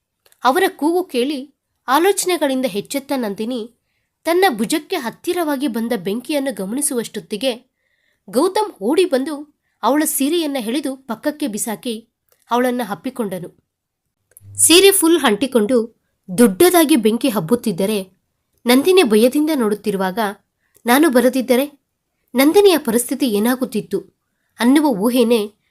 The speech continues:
ಗೌತಮ್‌ಗೆ ಸಹಿಸಿಕೊಳ್ಳಲು ಆಗುತ್ತಿಲ್ಲ. ಮೈಯೆಲ್ಲ ಬೆವರು ಹಿಡಿದು ಕಣ್ಣಿನಿಂದ ನೀರು ಅವಷ್ಟಕ್ಕ ಹವೆ ಸೋರಿದವು. ಗೌತಮ್ ಕೂಗು ಕೇಳಿ ಓಡೋಡಿ ಬಂದ ರಾಮು ಟೆನ್ಷನ್ ಬೀಳುತ್ತಾ ನೀರು ಹಾಕಿ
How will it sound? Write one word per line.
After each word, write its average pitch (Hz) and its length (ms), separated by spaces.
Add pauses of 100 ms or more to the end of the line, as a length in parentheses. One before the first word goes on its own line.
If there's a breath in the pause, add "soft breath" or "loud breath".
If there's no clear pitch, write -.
(120)
ಗೌತಮ್‌ಗೆ 311 460
ಸಹಿಸಿಕೊಳ್ಳಲು 240 800
ಆಗುತ್ತಿಲ್ಲ. 190 420 (680)
ಮೈಯೆಲ್ಲ 294 400
ಬೆವರು 220 340
ಹಿಡಿದು 202 500 (600)
ಕಣ್ಣಿನಿಂದ 302 580
ನೀರು 247 260
ಅವಷ್ಟಕ್ಕ 240 540
ಹವೆ 208 260
ಸೋರಿದವು. 180 560 (920)
ಗೌತಮ್ 392 360
ಕೂಗು 294 320
ಕೇಳಿ 247 420 (180)
ಓಡೋಡಿ 311 380
ಬಂದ 226 220
ರಾಮು 226 640 (440)
ಟೆನ್ಷನ್ 330 440
ಬೀಳುತ್ತಾ 247 640
ನೀರು 269 280
ಹಾಕಿ 220 460